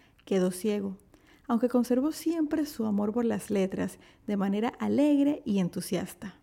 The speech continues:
Murió el veinticuatro de octubre de mil novecientos setenta y ocho en su natal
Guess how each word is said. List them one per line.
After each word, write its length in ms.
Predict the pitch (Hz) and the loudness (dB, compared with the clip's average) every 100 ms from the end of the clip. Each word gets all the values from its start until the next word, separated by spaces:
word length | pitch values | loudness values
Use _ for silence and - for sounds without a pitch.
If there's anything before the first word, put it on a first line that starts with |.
| _ _ _ _ - - | _ _ _ _ -14 -2
Murió 400 | 190 214 262 262 | 0 4 2 2
el 120 | 226 | 0
veinticuatro 560 | 220 220 214 269 269 | 0 -2 0 0 2
de 60 | 240 | 2
octubre 480 | 214 - 277 247 220 | 0 0 2 2 0
de 140 | 202 | -2
mil 160 | 202 208 | 0 0
novecientos 640 | 214 220 - 247 208 196 | 0 -2 -2 -2 0 -4
setenta 400 | - - 180 196 | -4 -4 -4 -2
y 80 | 196 | -2
ocho 340 | 214 208 190 - - - | -2 -4 -10 -12 -18 -16
en 180 | - 208 | -2 -2
su 180 | 190 190 | 0 -2
natal 480 | 185 202 226 214 | -2 -2 -2 -2